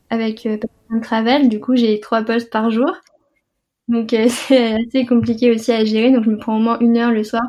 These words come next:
pour essayer de, de planifier au moins le post de la journée et le post du lendemain si j'ai le temps. Donc après j'envoie les posts, voilà, vers dix-neuf heures trente. Ensuite je mange,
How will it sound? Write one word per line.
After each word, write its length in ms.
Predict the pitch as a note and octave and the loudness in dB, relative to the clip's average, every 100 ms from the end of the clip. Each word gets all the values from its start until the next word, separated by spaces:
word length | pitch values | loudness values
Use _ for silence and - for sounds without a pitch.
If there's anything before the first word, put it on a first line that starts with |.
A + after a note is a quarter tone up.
| - | -6
pour 140 | G#3+ | -8
essayer 240 | G#3 A3 | -6 -4
de, 800 | A3 G#3 G#3 A3 _ _ _ - | -4 -4 -6 -10 _ _ _ -6
de 60 | A3+ | 0
planifier 440 | B3 B3 B3+ B3+ | 4 4 4 2
au 80 | C#4 | 4
moins 200 | C4+ D4 | 6 6
le 120 | C4 | 4
post 340 | A#3+ C4 C4+ A#3+ | 4 0 -2 -4
de 140 | G#3+ | -4
la 180 | G#3+ G#3+ | -2 -2
journée 520 | A3+ A#3+ A#3+ C4 - | 0 2 4 2 0
et 80 | A3 | -2
le 120 | G#3 | -2
post 340 | G#3+ A#3+ - G#3 | -4 -6 -6 -10
du 120 | G#3+ | -6
lendemain 340 | G#3+ G#3+ A3+ | -2 0 -2
si 140 | A#3+ A3 | -2 -4
j'ai 120 | G#3 | -6
le 80 | G3 | -8
temps. 260 | G#3 A#3+ - _ _ _ _ _ _ _ _ _ _ | -8 -8 -12 _ _ _ _ _ _ _ _ _ _
Donc 180 | A#3+ A#3 | -2 0
après 220 | A3+ A#3+ | 0 2
j'envoie 280 | B3+ A#3+ A#3 | 4 4 4
les 140 | A3+ A3+ | 2 0
posts, 380 | A#3 A#3+ B3 - | 2 0 0 -4
voilà, 300 | A3 A#3 B3 | 0 2 2
vers 200 | A3 G#3 | 0 -2
dix-neuf 380 | A3+ A#3 A#3 | 0 2 2
heures 160 | A3+ A3 | -2 -6
trente. 520 | - A#3+ E4 - - _ _ _ _ _ _ _ _ | -4 -4 -4 -8 -20 _ _ _ _ _ _ _ _
Ensuite 400 | A#3+ A#3+ B3 B3 | -4 -2 -2 -2
je 100 | A3+ | 0
mange, 460 | A3 G#3+ A3+ D4 D#4 | 0 0 2 2 0